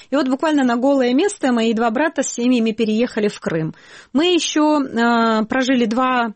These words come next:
с половиной года в этом доме, мы выставили его на продажу, он не продавался по той причине, что говорили: "Ну, они ж всё равно уедут, давайте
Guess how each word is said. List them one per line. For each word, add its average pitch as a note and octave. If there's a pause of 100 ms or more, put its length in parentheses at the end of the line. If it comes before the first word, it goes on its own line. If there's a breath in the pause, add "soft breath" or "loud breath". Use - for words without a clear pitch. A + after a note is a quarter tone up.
с -
половиной A3+
года G#3
в -
этом A3+
доме, F#4
мы B3
выставили A3
его G3+
на G3+
продажу, E4
он A#3+
не A3
продавался G#3+
по -
той G#3+
причине, G3+
что -
говорили: G#3
"Ну, F4+
они C4+
ж B3+
всё -
равно D#4+
уедут, F#3
давайте A#3